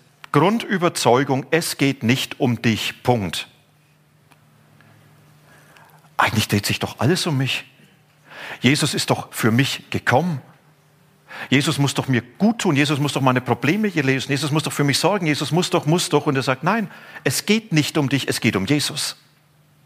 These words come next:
In dem Jüngerkreis ist es nicht um den Einzelnen gegangen, dass Jesus dann gesagt hat, so, jetzt machen wir Stuhlkreis am Morgen. Und jetzt, Johannes, was ist denn dein Anliegen für den Tag? Was sollen wir dir denn jetzt tun?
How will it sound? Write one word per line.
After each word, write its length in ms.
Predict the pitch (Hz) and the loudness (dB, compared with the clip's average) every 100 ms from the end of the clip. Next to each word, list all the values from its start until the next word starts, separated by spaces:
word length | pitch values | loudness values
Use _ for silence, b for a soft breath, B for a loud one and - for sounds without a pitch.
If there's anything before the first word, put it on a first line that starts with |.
| _ _ _ _ _ _ B B B - | _ _ _ _ _ _ B B B -4
In 180 | 143 147 | -2 2
dem 200 | 139 131 | 2 2
Jüngerkreis 680 | 120 214 208 - 147 123 131 | 2 2 2 2 2 2 0
ist 120 | 127 | -4
es 120 | 117 | 0
nicht 340 | 139 180 - - | 0 0 -2 0
um 200 | 143 139 | 2 2
den 280 | 135 143 | 0 0
Einzelnen 480 | 127 156 226 - 151 | -2 0 -2 0 0
gegangen, 380 | 135 135 120 123 B B - | 2 2 2 0 B B -2
dass 180 | 120 - | 0 2
Jesus 360 | 160 160 147 | 2 2 0
dann 260 | 147 156 156 | 2 2 2
gesagt 340 | 143 147 147 | 0 0 0
hat, 80 | 131 | 0
so, 100 | 165 | 0
jetzt 140 | 180 | 0
machen 160 | 151 117 | 0 2
wir 80 | 92 | 0
Stuhlkreis 580 | - 190 - 185 185 - | 0 0 0 0 0 0
am 120 | 139 | 0
Morgen. 460 | 139 143 143 151 - - _ _ _ _ - B B B B - | 2 2 0 -4 -8 -20 _ _ _ _ -20 B B B B 0
Und 160 | 127 | 2
jetzt, 260 | 151 156 - | 2 -2 0
Johannes, 560 | 120 120 135 127 - - _ _ B B B B | 2 4 2 0 -4 -12 _ _ B B B B
was 220 | - 214 | 2 2
ist 140 | 196 - | 2 2
denn 100 | 147 | 2
dein 160 | 110 | 2
Anliegen 440 | - 135 127 131 - | 2 0 2 0 0
für 180 | - 110 | 0 0
den 180 | 98 | 0
Tag? 340 | - 92 107 - | 2 2 2 0
Was 200 | 233 - | 0 2
sollen 220 | 170 170 | 2 4
wir 80 | 156 | 2
dir 140 | 139 | 2
denn 160 | 135 127 | 0 0
jetzt 240 | 120 - | 0 -4
tun? 360 | - 95 90 | -4 -4 -4